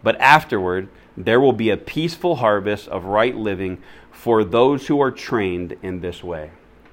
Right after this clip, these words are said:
Right at the, the, one of the first few lines there, it says, "My child, don't take light of the Lord's discipline and don't give up when he corrects you."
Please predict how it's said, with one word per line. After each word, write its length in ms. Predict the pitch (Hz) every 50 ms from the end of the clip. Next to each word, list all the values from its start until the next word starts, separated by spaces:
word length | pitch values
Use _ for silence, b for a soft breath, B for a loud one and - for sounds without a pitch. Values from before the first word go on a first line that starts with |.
| _ _ _ _ _ _ - - _ _ _ _ _ _ _ _ -
Right 260 | 98 117 135 160 156
at 140 | 160 160 160
the, 320 | 135 123 123 117 113 117
the, 120 | 107 110 117
one 260 | 113 113 120 127 135
of 80 | 131 117
the 60 | 113
first 260 | - 139 135 123 -
few 180 | - 123 117 110
lines 320 | 117 120 123 123 117 98
there, 160 | 98 104 98 98
it 100 | 98 -
says, 180 | 120 113 95
"My 140 | 110 110 107
child, 400 | - - 135 135 131 120 117 110
don't 260 | 113 131 143 147 143
take 200 | - 147 135 -
light 240 | 117 117 120 123 123
of 80 | 120 107
the 100 | 107 98
Lord's 320 | 104 113 117 117 107 90
discipline 540 | 95 127 123 - - 87 - 101 90 92 90 B B B B B B -
and 260 | 113 117 113 107 90
don't 420 | - 131 123 131 143 143 - 110 98
give 180 | 123 123 107
up 220 | 127 123 113 - -
when 100 | 110 110
he 60 | 110
corrects 500 | 110 - - 117 110 113 117 113 - -
you." 220 | 98 85 80 78